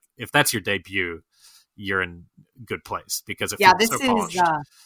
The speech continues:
Speaker 2: Remy Weeks, and this one is on Netflix, and definitely one of the heavier hitters. I keep seeing this as number one on a lot of the lists.
Speaker 1: Yeah, and I think, I think Netflix hasn't done enough with it.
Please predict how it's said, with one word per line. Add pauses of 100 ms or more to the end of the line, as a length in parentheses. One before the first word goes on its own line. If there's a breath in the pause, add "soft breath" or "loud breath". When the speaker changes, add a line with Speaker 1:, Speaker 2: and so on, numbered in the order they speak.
(160 soft breath)
Speaker 2:
Remy
Weeks,
and
this
one
is
on
Netflix,
and
definitely
one
of
the
heavier
hitters.
I
keep
seeing
this
as
number
one
on
a
lot
of
the
lists. (120)
Speaker 1:
Yeah,
and
I
think,
I
think
Netflix
hasn't
done
enough
with
it.